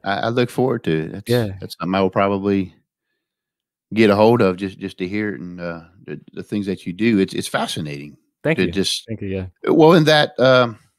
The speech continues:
Speaker 1: <laughs> it, it fascinates me that s-, that your typical business person would go, "You know, I wanna have this guy around for, like, six months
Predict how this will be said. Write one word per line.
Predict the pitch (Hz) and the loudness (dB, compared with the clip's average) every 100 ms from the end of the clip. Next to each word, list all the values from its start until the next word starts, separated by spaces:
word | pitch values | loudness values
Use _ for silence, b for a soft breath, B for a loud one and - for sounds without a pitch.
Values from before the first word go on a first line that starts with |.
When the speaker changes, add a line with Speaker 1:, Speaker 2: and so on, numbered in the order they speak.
| _ _ _ | _ _ _
Speaker 1:
<laughs> | _ _ _ _ _ | _ _ _ _ _
it, | - 143 147 B B B B | 0 0 0 B B B B
it | 160 | 0
fascinates | - 170 170 165 151 147 | 2 2 2 2 2 2
me | 143 | 2
that | 135 123 | 2 2
s-, | - - - _ _ _ _ _ _ | -2 -8 -10 _ _ _ _ _ _
that | 127 127 - _ - | 0 0 0 _ -6
your | 120 | -4
typical | 123 165 156 131 113 | 0 0 0 -2 0
business | 127 123 120 | 0 0 -4
person | - 135 110 117 107 | -4 -2 -2 -4 -6
would | 101 | -4
go, | 107 107 104 98 87 _ _ _ _ _ _ _ _ _ - | 2 4 4 2 -4 _ _ _ _ _ _ _ _ _ -6
"You | |
know, | 156 196 190 143 _ _ _ _ | -2 -2 -2 -8 _ _ _ _
I | - | -4
wanna | 151 170 | 0 0
have | 139 139 | 2 0
this | 127 110 | 0 -4
guy | - 101 117 131 131 - | -2 -2 0 -2 -4 -6
around | 110 104 107 117 120 | -4 -2 -2 -2 -4
for, | - 107 | -4 -2
like, | 104 101 | -2 -2
six | - - 107 - | -6 -10 -8 -4
months | 107 | -4